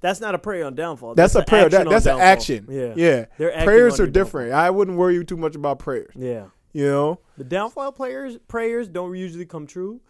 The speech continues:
Speaker 2: <laughs> Yeah.
Speaker 1: But downfall action can, can
Speaker 2: Can,
Speaker 1: fuck
Speaker 2: can
Speaker 1: you up.
Speaker 2: hurt,
Speaker 1: Yeah.
Speaker 2: you know, if
Speaker 1: They
Speaker 2: done
Speaker 1: can, they,
Speaker 2: properly
Speaker 1: they can,
Speaker 2: by
Speaker 1: they
Speaker 2: the
Speaker 1: can
Speaker 2: right
Speaker 1: mess you,
Speaker 2: people.
Speaker 1: mess your career up.
Speaker 2: I've seen some people, you know, get action.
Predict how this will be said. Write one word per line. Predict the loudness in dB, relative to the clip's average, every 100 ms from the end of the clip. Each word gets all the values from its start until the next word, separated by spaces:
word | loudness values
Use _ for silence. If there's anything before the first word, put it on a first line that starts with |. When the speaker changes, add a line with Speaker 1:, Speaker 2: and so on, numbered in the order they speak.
| -8
Speaker 2:
<laughs> | -4
Yeah. | 0 0 0 -2
Speaker 1:
But | -6 -4
downfall | -4 -6 -6 -8 -8
action | -8 -12 -12 -20 -20 _ _
can, | _ -20 -20 _ _ _ _
can | -12
Speaker 2:
Can, | -6 -4
Speaker 1:
fuck | -4
Speaker 2:
can | -4 -4
Speaker 1:
you |
up. | -4
Speaker 2:
hurt, | -4 -4 -6 _
Speaker 1:
Yeah. | -12 -8
Speaker 2:
you | -6
know, | -8
if | -8 -10 -6
Speaker 1:
They |
Speaker 2:
done | -6
Speaker 1:
can, | -6
they, |
Speaker 2:
properly | -8 -8 -10 -10
Speaker 1:
they | -12
can, | -10 -6
Speaker 2:
by |
Speaker 1:
they | -4
Speaker 2:
the | -2
Speaker 1:
can |
Speaker 2:
right | -4
Speaker 1:
mess | -4
you, | -6
Speaker 2:
people. | -8 -10
Speaker 1:
mess | -12 -14
your | -16
career | -16 -14 -10 -10
up. | -12 _
Speaker 2:
I've | -12 -8
seen | -4 -4 -4
some | -6 -4
people, | -4 -4 -8 -10 -10 -10
you | -8 -10
know, | -8 -8 -8 -10 -14 _ -10
get | -6 -4
action. | -4 -8 -12 -16 -16